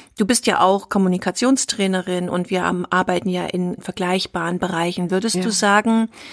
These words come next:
Speaker 1: dass es häufig ist, auch aus deiner eigenen Erfahrung und aus der Praxis heraus, dass Menschen an so einem Scheidepunkt sich leichter tun, solche Ziele ver-, zu verfolgen oder solche Entscheidungen zu treffen?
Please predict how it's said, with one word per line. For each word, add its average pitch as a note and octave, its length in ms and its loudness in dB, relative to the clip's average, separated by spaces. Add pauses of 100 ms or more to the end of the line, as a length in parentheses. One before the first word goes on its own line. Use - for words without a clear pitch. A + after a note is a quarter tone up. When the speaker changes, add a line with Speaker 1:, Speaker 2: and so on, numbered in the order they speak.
(280)
Speaker 1:
dass F3+ 260 -2
es - 300 -2 (340)
häufig A#3+ 600 2
ist, C#4 260 2
auch F#3 140 0
aus - 160 0
deiner F3+ 240 -2
eigenen A#3+ 300 2
Erfahrung A#3 400 -2
und F3+ 140 -4
aus F#3 220 0
der F3+ 140 -4
Praxis - 440 -6
heraus, G#3+ 320 -2 (380)
dass - 200 2
Menschen A3 580 4 (280)
an G3 160 2
so F#3+ 120 0
einem F3 180 0
Scheidepunkt A#3+ 1000 0
sich - 320 -8
leichter F3+ 580 -4
tun, D4 340 -2
solche C#4 560 -4 (320)
Ziele B3+ 340 2
ver-, - 340 -4
zu - 120 -2
verfolgen A#3 480 2
oder G#3+ 160 4
solche A3 220 0
Entscheidungen A3 680 0
zu A#3 160 -6
treffen? B3+ 460 -8